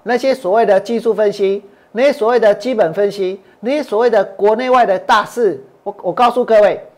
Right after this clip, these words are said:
就算你知道了那些，然后不敢做，有没有用？没有用啊！所以能不能够赚钱，靠的是什么？靠的是行情。还有呢，还有要有胆识。一个有胆识的人，才有机会成为赢家。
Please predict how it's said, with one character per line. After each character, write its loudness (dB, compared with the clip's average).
就 2
算 4
你 0
知 -4
道 6
了 6
那 0
些， 0
然 -2
后 0
不 -2
敢 2
做， 2
有 -8
没 -2
有 6
用？ 4
没 -4
有 2
用 4
啊！ -2
所 -2
以 2
能 -2
不 0
能 -2
够 2
赚 2
钱， -2
靠 -2
的 0
是 -12
什 -8
么？ -10
靠 -2
的 0
是 -8
行 -8
情。 -8
还 -2
有 4
呢， -2
还 -2
有 4
要 4
有 2
胆 0
识。 -4
一 -2
个 6
有 6
胆 2
识 0
的 2
人， 0
才 0
有 6
机 -6
会 0
成 -4
为 0
赢 -6
家。 -2